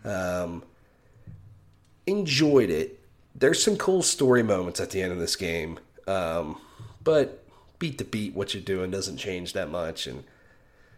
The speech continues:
it, it's okay from a gameplay standpoint. Um, yeah, not, not much else to add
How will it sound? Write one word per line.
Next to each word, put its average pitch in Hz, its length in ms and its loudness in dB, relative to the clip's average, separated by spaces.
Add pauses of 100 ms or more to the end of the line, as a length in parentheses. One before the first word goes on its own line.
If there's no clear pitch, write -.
(240)
it, - 160 0
it's 123 320 0
okay 95 360 -4 (120)
from - 200 -10
a - 20 -8
gameplay 78 500 -8 (340)
standpoint. 64 540 -12 (500)
Um, 50 200 -14 (1200)
yeah, - 200 -4 (120)
not, - 220 2
not 113 180 4
much 85 200 0
else 73 200 -4
to 55 100 -6
add 62 220 -6